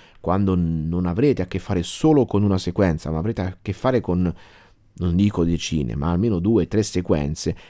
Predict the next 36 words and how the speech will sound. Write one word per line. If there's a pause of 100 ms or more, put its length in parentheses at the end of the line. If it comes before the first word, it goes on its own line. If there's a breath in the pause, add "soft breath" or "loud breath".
è
utile
a
colpo
d'occhio
sapere,
eh, (360 soft breath)
eh,
che, (500)
che
tipo
di
materiale
è
contenuto
in
quella
sequenza,
quindi
che
sequenza
state
adoperando. (340 soft breath)
Teoricamente
potete
dare
il
nome
che
volete,
quindi (240 soft breath)
per
esempio
possiamo
chiamarla
prima